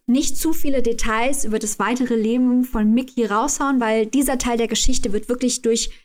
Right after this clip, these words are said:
Action nach vorn getrieben. Deswegen möchte ich davon jetzt nicht so viel wegnehmen, möchte aber sagen, dass einige schlechte Entscheidungen, die er trifft aus der eigenen Rücksichtslosigkeit und Unbedarftheit heraus,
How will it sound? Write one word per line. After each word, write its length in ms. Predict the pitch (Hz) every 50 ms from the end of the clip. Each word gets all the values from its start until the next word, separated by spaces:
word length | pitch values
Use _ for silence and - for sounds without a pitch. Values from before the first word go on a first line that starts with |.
| _ _
Action 640 | - 240 254 - - - 269 254 247 247 247 254 - _ -
nach 100 | 233 226
vorn 260 | - - 247 269 285
getrieben. 480 | - - - - - 226 220 220 240 240
Deswegen 380 | 214 233 - - 226 226 226
möchte 220 | 220 220 247 - -
ich 160 | - - -
davon 360 | 220 214 214 - 240 226 208
jetzt 160 | 214 208 -
nicht 140 | 254 254 254
so 80 | 247 247
viel 160 | - 233 220
wegnehmen, 380 | 240 - - 285 269 254 254 - - - - - _
möchte 260 | - 240 285 - -
aber 160 | 170 226 226 220
sagen, 360 | 226 220 214 226 254 262 240
dass 120 | 214 -
einige 520 | - - 220 247 262 247 226 240 233 233 233
schlechte 840 | - - - 240 214 226 254 - - - 254 233 233 226 226 233 -
Entscheidungen, 760 | 226 220 - - - 254 294 311 277 240 214 214 214 220 208
die 100 | 220 226
er 140 | 214 214
trifft 340 | - - - 262 254 - -
aus 340 | 208 208 208 - - - - _ _
der 100 | 220 -
eigenen 340 | - 226 240 240 233 226 220
Rücksichtslosigkeit 1300 | - - - 196 - 247 254 - - 285 254 - - 247 240 247 220 226 - - - 226 208 208 214
und 160 | 208 202 - -
Unbedarftheit 840 | 247 262 269 294 233 214 185 190 190 - - - 185 175 180 -
heraus, 460 | 202 185 175 170 165 214 262 285 -